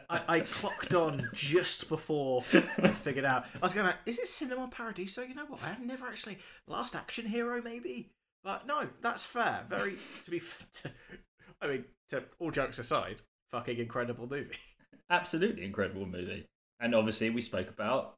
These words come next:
Speaker 2: this scene in, oh, I can't even remember which episode it was, but it was Cat People.
Speaker 1: Uh, yeah, but, uh, Bowie.
Speaker 2: <laughs>
Speaker 1: It was our
Speaker 2: It was the
Speaker 1: Bowie,
Speaker 2: Bowie
Speaker 1: um,
Speaker 2: episode, sorry, it was, yeah.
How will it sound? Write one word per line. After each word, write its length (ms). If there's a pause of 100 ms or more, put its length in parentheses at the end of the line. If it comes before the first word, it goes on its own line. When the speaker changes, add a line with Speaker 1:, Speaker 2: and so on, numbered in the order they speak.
(240)
Speaker 2:
this 320
scene 520 (680)
in, 480 (120)
oh, 360 (160)
I 60
can't 200
even 140
remember 200
which 140
episode 260
it 80
was, 200
but 160
it 80
was 360
Cat 220
People. 300
Speaker 1:
Uh, 360 (300)
yeah, 200 (100)
but, 160
uh, 160
Bowie. 260 (120)
Speaker 2:
<laughs> 120
Speaker 1:
It 60
was 120
our 160
Speaker 2:
It 100
was 140
the 80
Speaker 1:
Bowie, 120
Speaker 2:
Bowie 80
Speaker 1:
um, 80
Speaker 2:
episode, 280
sorry, 200
it 60
was, 200
yeah. 160